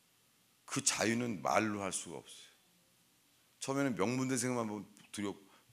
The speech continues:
부럽고, 유학 갔다는 사람은 너무너무 부러운 거예요. 우울해져요. 놀라워요. 어떻게 열등감이 치유되는지 아세요? 내가 원래 열 등 하더라고요. 그걸 몰랐어.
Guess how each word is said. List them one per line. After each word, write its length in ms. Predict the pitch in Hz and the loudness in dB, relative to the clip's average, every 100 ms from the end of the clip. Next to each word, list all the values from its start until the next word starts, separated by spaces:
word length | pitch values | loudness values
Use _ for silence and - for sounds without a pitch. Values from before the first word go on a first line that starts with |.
| _ _ - | _ _ -4
부럽고, 500 | 107 87 - 82 - - - _ - - | -2 -2 -4 -10 -10 -20 -20 _ -20 -4
유학 220 | 117 139 | 4 6
갔다는 300 | 131 - 123 | 6 0 0
사람은 500 | 113 104 95 92 80 | 0 0 0 -6 -2
너무너무 440 | 87 160 196 139 98 | 6 6 8 2 -2
부러운 260 | 85 71 | -8 -14
거예요. 220 | - - - _ _ _ _ | -16 -20 -20 _ _ _ _
우울해져요. 640 | - 165 143 87 80 60 - _ _ _ _ _ _ _ _ _ _ _ | -4 0 2 0 -8 -18 -20 _ _ _ _ _ _ _ _ _ _ _
놀라워요. 420 | 92 85 71 58 - - _ _ _ _ | -6 -6 -6 -12 -18 -20 _ _ _ _
어떻게 260 | - 127 127 | -8 -2 2
열등감이 500 | 95 95 123 113 107 | 2 0 -2 -2 0
치유되는지 400 | - 135 113 104 | -2 0 -2 0
아세요? 380 | 85 80 117 165 - _ _ _ _ _ _ _ _ _ - _ _ _ _ _ | 0 0 -4 -6 -18 _ _ _ _ _ _ _ _ _ -20 _ _ _ _ _
내가 220 | 92 113 | 0 2
원래 180 | 104 107 | 2 2
열 180 | 90 - | 0 0
등 140 | 104 | -2
하더라고요. 520 | 143 123 71 67 85 - _ - - - - - - - - - - - - | 0 0 0 -4 -10 -20 _ -20 -20 -16 -14 -12 -10 -8 -8 -6 -8 -8 -2
그걸 240 | 165 208 | 8 8
몰랐어. 520 | 113 135 160 - - | 8 8 10 10 10